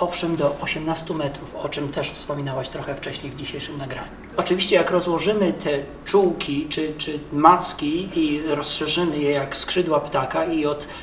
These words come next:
końca do końca pomierzymy, to możemy, no, po prostu ten rozmiar pompować. Te olbrzymie kałamarnice, owszem, zamieszkują głęboko,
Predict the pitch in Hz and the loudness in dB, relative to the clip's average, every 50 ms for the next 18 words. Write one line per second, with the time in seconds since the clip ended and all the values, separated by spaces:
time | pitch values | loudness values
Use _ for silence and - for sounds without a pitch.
0 | - - - 165 156 - - 147 147 151 151 165 160 156 - 160 - - 156 160 | -8 -2 0 0 0 0 0 0 -2 -2 0 0 0 0 -2 -4 -4 -4 -4 -2
1 | 151 143 139 127 127 135 180 208 196 170 160 165 190 196 190 190 196 185 - 147 | 0 -2 -2 -2 -2 -2 0 0 0 2 4 4 4 4 4 2 2 2 2 0
2 | 147 160 180 220 254 277 294 320 320 - - - - - - - 202 196 202 196 | -2 0 0 0 0 0 0 0 0 -2 -4 -12 -12 -8 -2 0 2 2 2 0
3 | 190 - 170 - - 208 196 - 180 185 185 180 185 - 143 135 135 139 - - | 0 0 0 0 0 -2 -2 0 0 2 4 4 2 2 2 0 -2 -2 -2 -2
4 | 180 180 - - 165 - - - - - - - - - - - - - 214 262 | -4 -2 0 0 0 0 0 -2 -6 -8 -8 -10 -14 -20 -12 -4 0 4 4 6
5 | 294 285 - 208 202 - - 233 233 220 - - 190 185 180 170 165 156 147 147 | 6 6 6 4 4 2 0 0 0 -2 0 0 0 2 2 2 2 2 0 0
6 | 151 160 - - 202 190 190 - 190 190 - - 185 170 156 165 156 151 147 143 | 0 0 0 0 0 0 2 4 2 2 2 0 -2 -2 -2 -2 -2 0 -2 -2
7 | - - - 165 160 156 156 165 180 185 185 180 175 - - 175 175 160 143 151 | -4 -4 -4 -2 -2 -2 -2 -2 -2 -2 -2 -4 -6 -4 0 2 2 2 4 2
8 | - - - - - | 2 0 0 -6 -8